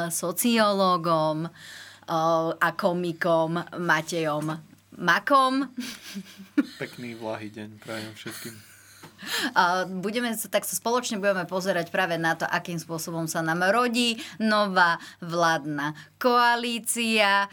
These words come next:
Speaker 2: Mm.
Speaker 1: Je to mimoriadne aktuálne, pretože včera si poslanci prevzali svoje osvedčenia a videli sme tam aj známe tváre, aj tváre, ktoré sme dlho, e,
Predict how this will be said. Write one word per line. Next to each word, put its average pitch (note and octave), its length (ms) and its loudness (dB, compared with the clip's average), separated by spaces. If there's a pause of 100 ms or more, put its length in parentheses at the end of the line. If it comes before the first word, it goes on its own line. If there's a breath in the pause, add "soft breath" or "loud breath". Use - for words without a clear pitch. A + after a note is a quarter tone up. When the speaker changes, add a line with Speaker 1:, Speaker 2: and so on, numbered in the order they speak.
Speaker 2:
Mm. - 100 -12
Speaker 1:
Je A3+ 320 2
to F3+ 300 -2
mimoriadne D#3+ 840 -4
aktuálne, C4+ 920 2
pretože F#3+ 400 -4
včera F3+ 240 -2
si E3+ 160 -6
poslanci E3+ 720 -4
prevzali D#3 720 -2
svoje D3+ 500 -4
osvedčenia D#3 1000 -4 (380 loud breath)
a D3 180 2
videli D#3 400 -4
sme D#3 180 -4
tam D3 300 -4
aj C4+ 400 0
známe G#3+ 340 2
tváre, F3 680 2
aj A3+ 320 0
tváre, D#3+ 320 -2
ktoré D#3+ 240 -8
sme D#3+ 240 -8
dlho, D#3+ 340 -6
e, - 80 -6